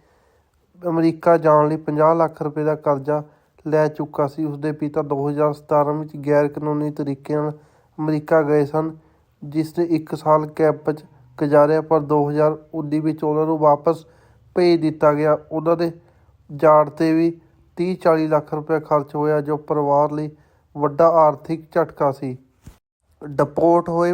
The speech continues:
ਨੌਜਵਾਨਾਂ 'ਤੇ ਪਰਿਵਾਰਾਂ 'ਤੇ ਪ੍ਰਭਾਵ। ਅਮਰੀਕਾ ਨੇ ਤਿੰਨ ਵਾਰ ਜਹਾਜ਼ ਭੇਜ ਕੇ ਤਿੰਨ ਸੌ ਬੱਤੀ ਗੈਰ ਕਾਨੂੰਨੀ ਪ੍ਰਵਾਸੀਆਂ ਨੂੰ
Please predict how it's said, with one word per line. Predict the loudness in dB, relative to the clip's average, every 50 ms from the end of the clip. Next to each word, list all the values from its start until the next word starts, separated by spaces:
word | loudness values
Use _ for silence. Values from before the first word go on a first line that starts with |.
| -2 -6 -6 -2
ਨੌਜਵਾਨਾਂ | 0 2 2 2 2 4 4 2 4 2 0 -2 -2
'ਤੇ | -2 -6
ਪਰਿਵਾਰਾਂ | -6 -4 -2 -2 0 2 4 4 4 4 2 -2
'ਤੇ | -4 -8 -8
ਪ੍ਰਭਾਵ। | -6 -6 -6 -4 -2 0 0 0 0 -2 -6 -10 _ _ _ _ _ _ _ _ _ -8
ਅਮਰੀਕਾ | -4 -2 0 2 2 2 2 0 0 2 2 2
ਨੇ | 2 -2 -6
ਤਿੰਨ | -6 -6 -6 -4 -2 -2 0
ਵਾਰ | 2 4 4 4 2
ਜਹਾਜ਼ | 0 -4 -6 -2 0 2 2 2 0 -4
ਭੇਜ | -6 -6 -4 -4 -4 -6
ਕੇ | -8 -8 -10 -8
ਤਿੰਨ | -6 -6 -6 -6 -6
ਸੌ | -4 -4 -6 -4
ਬੱਤੀ | -4 -6 -6 -6 -4 -4 -4 -4
ਗੈਰ | -2 0 0 0 0 -2
ਕਾਨੂੰਨੀ | -4 -8 -10 -8 -6 -6 -4
ਪ੍ਰਵਾਸੀਆਂ | -4 -2 0 0 0 0 0 -2 -6 -8 -8 -6
ਨੂੰ | -6 -8 -8